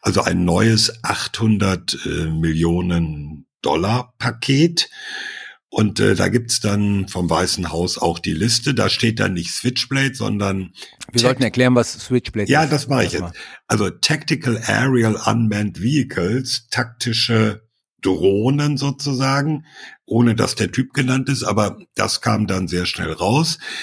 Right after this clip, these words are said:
Speaker 1: Switchblade, ich glaub, wir hatten über das Thema Loitering Ammunition schon mal gesprochen. Äh,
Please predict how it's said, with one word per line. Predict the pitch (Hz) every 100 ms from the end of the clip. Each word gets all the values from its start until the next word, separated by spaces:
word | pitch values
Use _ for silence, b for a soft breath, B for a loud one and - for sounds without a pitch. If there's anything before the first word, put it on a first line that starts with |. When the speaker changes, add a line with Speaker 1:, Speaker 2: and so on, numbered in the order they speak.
| B B
Speaker 1:
Switchblade, | - - 131 143 - 147 151 156 156
ich | -
glaub, | 120 117
wir | 113
hatten | 117 123
über | 117 107
das | 107 -
Thema | 117 110 92
Loitering | 85 107 143 123 120 123 123 110
Ammunition | 110 107 104 117 117 113
schon | - 101
mal | 90
gesprochen. | - - - 92 104 156 170 B B B B B -
Äh, | - 113